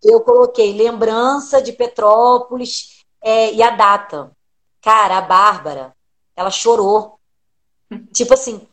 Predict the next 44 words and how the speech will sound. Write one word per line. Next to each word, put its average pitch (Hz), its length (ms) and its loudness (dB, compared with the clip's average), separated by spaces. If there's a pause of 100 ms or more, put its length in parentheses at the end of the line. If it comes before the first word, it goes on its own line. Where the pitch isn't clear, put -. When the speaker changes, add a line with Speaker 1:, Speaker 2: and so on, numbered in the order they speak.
(140)
Speaker 1:
olha 247 220 -2
a - 20 -2
humildade 254 760 0
dessa 202 280 -14
menina. 202 480 -16 (640)
Entendeu? 185 360 0
Speaker 2:
São - 100 2
as 240 40 -6
pequenas 277 500 -8
Speaker 1:
É - 20 -20
Speaker 2:
coisas, 240 300 2
Speaker 1:
uma 330 160 0
Speaker 2:
né, 262 260 0
Speaker 1:
coisa 277 180 2
Speaker 2:
que 254 500 -10 (420)
que 247 280 -16
cativam, 247 800 -10
né? 254 180 -8
Às 254 60 -14
vezes, 311 440 -10 (260)
vai 302 340 -2
num 453 300 -4
lugar 311 360 -2
pra 359 180 -6
comprar 349 580 -14
uma 427 200 -14
caneca 320 640 -16
assim, 294 300 -20
personalizada, 302 680 -12
a 320 40 -16
pessoa 311 360 -12
nem 302 220 -18
te 370 140 -18
olha 339 240 -8
direito, 311 380 -16
porque - 140 -20
é 240 100 -16
tanta 285 260 -18
gente 285 240 -20
entrando, 254 440 -14
quer 254 180 -12
lucrar, 254 480 -6
quer 269 160 -12
vender. 254 420 -14